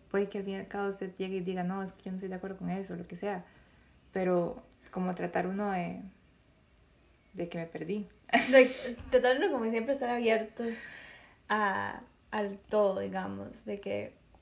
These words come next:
Speaker 1: A escuchar, sí.
Speaker 2: Sí, a escuchar.
Speaker 1: Aquí yo como que quería decir algo también. Bueno, primero, tal vez como que podemos dividir el podcast en,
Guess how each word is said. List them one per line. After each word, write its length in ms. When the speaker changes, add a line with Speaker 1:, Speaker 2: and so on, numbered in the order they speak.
Speaker 1:
A 60
escuchar, 520
sí. 120
Speaker 2:
Sí, 120
a 80
escuchar. 560
Speaker 1:
Aquí 220
yo 120
como 160
que 100
quería 280
decir 180
algo 220
también. 500
Bueno, 200
primero, 520
tal 140
vez 140
como 180
que 80
podemos 260
dividir 220
el 100
podcast 480
en, 360